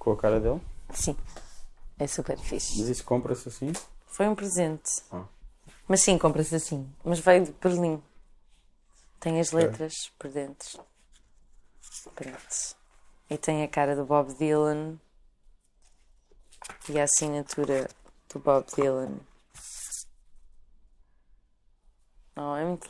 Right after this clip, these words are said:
Speaker 2: lindo.
Speaker 1: Ok. E tu usas isso para escrever ou nunca vais escrever
Speaker 2: Ainda
Speaker 1: aí?
Speaker 2: não escrevi nada porque eu não tenho coragem.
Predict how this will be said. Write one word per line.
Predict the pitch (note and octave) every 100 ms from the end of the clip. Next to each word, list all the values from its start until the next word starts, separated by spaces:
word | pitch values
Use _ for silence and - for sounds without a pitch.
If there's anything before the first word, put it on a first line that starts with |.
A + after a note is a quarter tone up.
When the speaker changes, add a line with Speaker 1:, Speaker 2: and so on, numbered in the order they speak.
| D3+
Speaker 2:
lindo. | D3 D3 - - _ _ -
Speaker 1:
Ok. | G#2 - G#2+ - - - - - - - - - - - -
E | A2+
tu | A#2
usas | A#2 A2 A2+
isso | A2 A2
para | A#2
escrever | - A2 A2+
ou | B2
nunca | C3 C3 A#2
vais | A2+ A2+
escrever | F#3 G3+
Speaker 2:
Ainda | G#3+ A3+
Speaker 1:
aí? |
Speaker 2:
não | A#3
escrevi | B3+ - F#4+ A#3+ D4+
nada | D4+ D#4+ D#4
porque | D#4+ D4+
eu |
não | D#4
tenho | C#4+ C#4+ B3+
coragem. | C#4 C4+ B3+ A#3 G3 A3 G#3+